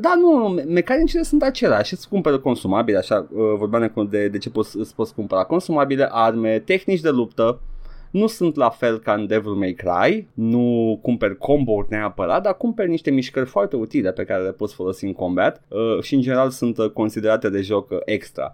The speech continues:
adică accesibilitate pentru secrete, chestii de genul ăsta.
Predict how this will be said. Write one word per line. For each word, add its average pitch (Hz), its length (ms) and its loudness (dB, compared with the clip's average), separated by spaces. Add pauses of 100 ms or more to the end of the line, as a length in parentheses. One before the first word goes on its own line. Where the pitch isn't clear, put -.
(220)
adică 123 340 0
accesibilitate 113 960 -2
pentru 98 240 -6
secrete, 90 1000 -4
chestii 101 280 -8
de 92 60 -8
genul 85 240 -10
ăsta. - 320 -14